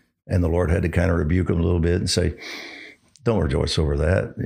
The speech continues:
Rejoice that your name's written in heaven. Don't rejoice that you have authority over the devil. Rejoice that you're in relationship with me.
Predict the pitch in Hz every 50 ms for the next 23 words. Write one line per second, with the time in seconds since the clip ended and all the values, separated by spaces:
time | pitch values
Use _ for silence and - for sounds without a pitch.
0 | - - - - - 95 98 92 104 101 107 107 - - - 101 101 92 95 95
1 | 98 98 95 82 73 80 - - 82 - 64 - - - 113 120 - 113 110 92
2 | 107 104 104 101 - - - 104 104 92 82 80 - - 104 101 92 95 90 82
3 | 80 80 80 - 123 120 107 92 95 98 107 113 113 104 - - - 113 107 98
4 | 90 90 92 92 110 117 110 98 87 78 80 - 85 85 92 113 120 - - -
5 | 85 -